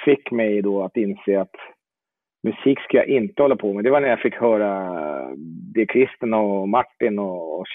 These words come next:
och Dagge höll på med. Och det var de här låtarna. För de, de sa aldrig någonting till mig, men de, jag förstod att de var på en helt annan nivå än vad jag var, mina demolåtar. Så att, det var ju då jag beslutade, nej, men nu ska jag fan försöka bli pilot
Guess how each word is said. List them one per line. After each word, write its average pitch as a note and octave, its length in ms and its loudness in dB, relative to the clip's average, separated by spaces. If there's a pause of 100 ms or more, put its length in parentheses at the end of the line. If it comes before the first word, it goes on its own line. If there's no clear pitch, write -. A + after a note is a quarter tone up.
(320)
och F#2+ 80 -4
Dagge G2+ 320 0
höll A2 100 4
på B2 220 2
med. F2 180 -6
Och E2+ 260 -12 (460)
det A2+ 80 2
var A#2+ 120 6
de A#2+ 100 2
här A2 100 0
låtarna. G#2+ 600 -2 (300)
För A#2+ 80 -2
de, G#2 440 -2 (480)
de C#3+ 140 4 (120)
sa C3+ 220 6
aldrig B2 240 2
någonting G#2 280 -6
till A#2 120 -4
mig, C3+ 180 2
men G#2 200 -6
de, A#2+ 320 -4 (540)
jag - 80 -10
förstod C#3+ 360 4
att C3 80 2
de B2+ 120 2
var C#3+ 120 2
på - 220 -6
en F3 80 4
helt C#3+ 160 2 (140)
annan D3 120 -2
nivå C3+ 220 0
än A#2+ 100 0
vad C#3+ 120 4
jag D3+ 180 6
var, B2+ 100 0
mina C3 300 -8
demolåtar. G#2+ 680 -10 (440)
Så D#3 60 2
att, C3+ 100 -2 (280)
det D3 60 -4
var F#3+ 100 2
ju B3 60 0
då F3 180 2
jag D4 100 4
beslutade, D#3+ 540 0
nej, A3 160 -2
men D#3+ 340 -4
nu F3 100 -2
ska - 160 -6
jag - 80 -4
fan A#2+ 420 -6
försöka C3+ 300 0
bli A2+ 160 0
pilot C3+ 320 -4